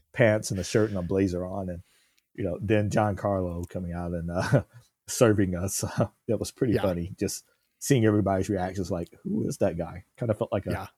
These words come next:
Speaker 1: celebrity <laughs> at the moment.
Speaker 2: Yeah. Well, and for anybody, I, I will obviously put a picture up with the show art with the, when the podcast goes out. But, um, in fact, I'm probably gonna use my, my portrait of you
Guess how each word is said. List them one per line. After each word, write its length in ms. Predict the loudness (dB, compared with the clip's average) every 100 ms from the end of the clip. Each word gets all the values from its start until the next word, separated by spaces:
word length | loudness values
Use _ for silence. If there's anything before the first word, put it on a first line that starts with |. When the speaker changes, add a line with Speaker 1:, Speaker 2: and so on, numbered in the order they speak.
| _
Speaker 1:
celebrity 640 | -8 -4 -2 0 0 0
<laughs> 60 | -2
at 120 | -2
the 80 | -2
moment. 420 | -2 -4 -4 -8 -12 _ _ _ _ _ _
Speaker 2:
Yeah. 220 | -2 -2 -8 _ -20 2
Well, 120 | 6
and 120 | 6 4
for 120 | 4
anybody, 440 | 4 6 4 2 -2
I, 160 | -4 -2
I 100 | 0
will 140 | 0 0
obviously 420 | -2 0 0 -2
put 120 | -4
a 60 | -6
picture 320 | -6 -6 -6
up 180 | -6 -6
with 140 | -8
the 80 | -6
show 260 | -6 -4 -4
art 160 | -8
with 180 | -10 -10
the, 200 | -10 -10
when 220 | -8 -8 -8
the 80 |
podcast 460 | -6 -6 -4 -6 -6
goes 180 | -8 -8
out. 260 | -10 -10
But, 260 | -8 -8 -8
um, 340 | -10 -10 -16 -20 _ -12 -12 -20 _
in 100 | 0
fact, 240 | 2 2 2
I'm 80 |
probably 300 | 0 2 4
gonna 140 | 4 4
use 160 | 4 2
my, 140 | -4 -4
my 200 | -4 -2
portrait 360 | -2 2 2
of 120 | 2
you 180 | 2 0